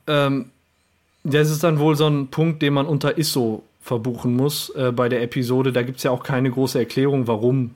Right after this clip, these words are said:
das dann so ist. Ja, zu den Clips. Ja, da konnten wieder viele Ar-, ähm, Ideen verarbeitet werden, zum Beispiel der Hitler im Boot, und es nimmt auch zunehmend an Fahrt auf.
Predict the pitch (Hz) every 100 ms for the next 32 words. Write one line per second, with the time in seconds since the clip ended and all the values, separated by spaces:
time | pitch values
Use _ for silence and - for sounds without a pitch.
0 | - 104 - 95 95 98 95 - 131 131
1 | 202 180 160 - - - - - - 143
2 | 160 165 220 196 170 175 - 185 165 127
3 | 147 170 170 139 131 131 131 139 165 135
4 | 131 160 160 143 139 139 135 131 127 127
5 | 120 110 147 151 127 127 120 123 156 160
6 | 156 - 151 127 120 113 147 151 131 120
7 | - 160 165 151 143 117 113 - 143 175
8 | 185 185 190 202 -